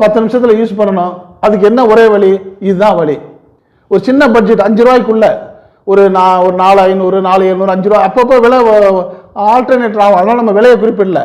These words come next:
ஆக மேக்ஸிமம் அஞ்சு ரூபாய்க்குள்ள பட்ஜெட்ல ஒரு ஏ சியோட எஃபெக்டை நீங்க அனுபவிக்கணும்னா நேரா என்ன பண்ணலாம்? கிராம்ப்டன்ல ஏ சி, ஜி சி, ஜினினியோ பத்து லிட்டரு ஏர் கூலர் கொடுங்கன்னு கேட்டா கொடுத்துருவாங்க.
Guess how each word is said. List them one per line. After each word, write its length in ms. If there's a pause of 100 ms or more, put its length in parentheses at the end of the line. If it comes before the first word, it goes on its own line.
(140)
ஆக 200
மேக்ஸிமம் 320
அஞ்சு 180
ரூபாய்க்குள்ள 400
பட்ஜெட்ல 380 (600)
ஒரு 120 (140)
ஏ 60 (120)
சியோட 240 (160)
எஃபெக்டை 380
நீங்க 200
அனுபவிக்கணும்னா 680 (520)
நேரா 280
என்ன 160
பண்ணலாம்? 280 (460)
கிராம்ப்டன்ல 680 (600)
ஏ 60 (160)
சி, 140 (240)
ஜி 120 (120)
சி, 160 (480)
ஜினினியோ 560 (180)
பத்து 280
லிட்டரு 300 (460)
ஏர் 180
கூலர் 260
கொடுங்கன்னு 400
கேட்டா 260 (500)
கொடுத்துருவாங்க. 520